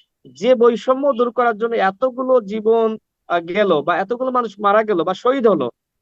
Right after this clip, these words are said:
তাহলে আপনি কিভাবে একটি অন্তর্বর্তীকালীন সরকার গঠন করেন যেখানে একটি বিভাগেরই আপনার তেরো জন উপদেষ্টা? এটি তো অবশ্যই একটি বৈষম্য,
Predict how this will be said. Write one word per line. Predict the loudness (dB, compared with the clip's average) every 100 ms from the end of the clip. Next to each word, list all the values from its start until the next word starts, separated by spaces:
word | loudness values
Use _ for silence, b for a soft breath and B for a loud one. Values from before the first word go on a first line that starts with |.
| _ _
তাহলে | -2 2
আপনি | 2 2 -2 -4 -2 -2 -6
কিভাবে | -2 -2 2
একটি | 0 0 -2
অন্তর্বর্তীকালীন | -2 -2 -6 -6 -8 -2 0 0
সরকার | -2 -8 -4 -4
গঠন | 0 0 0 0
করেন | 2 2 2 0 -8 _ -20
যেখানে | -2 -2 2 2 2
একটি | 2 0 -2 _ -12 -2
বিভাগেরই | 0 2 2 0 -2 -4 -6 -8 _ _ -8
আপনার | -2 0 2
তেরো | 4 4
জন | 4 2
উপদেষ্টা? | 2 2 2 -2 -2 _ _ -2
এটি | 0
তো | 4 6
অবশ্যই | 6 2 0
একটি | 0 2
বৈষম্য, | 2 2 0 -4 -4 -6